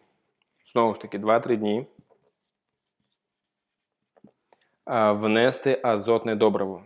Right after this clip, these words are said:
Внести таке добриво, як, е, е, селітра аміачна. Це в нас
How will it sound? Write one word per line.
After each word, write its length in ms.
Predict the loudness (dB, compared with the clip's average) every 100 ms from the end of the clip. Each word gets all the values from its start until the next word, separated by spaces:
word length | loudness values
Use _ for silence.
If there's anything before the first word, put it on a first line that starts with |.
| -16
Внести 340 | -2 -2 -2
таке 240 | -8 -4 2
добриво, 400 | 2 4 4 4
як, 320 | 2 2 0
е, 240 | 2 2 -2 -16 _ _ _
е, 360 | 0 2 2 0
селітра 580 | -2 0 2 2 0 -6 -4
аміачна. 600 | 0 0 0 -2 -4 -4 _ _ _ _ _ _ _ _ _ _ -20 _ _ _ _
Це 180 | 0
в 20 | 2
нас 380 | 0 -4 -16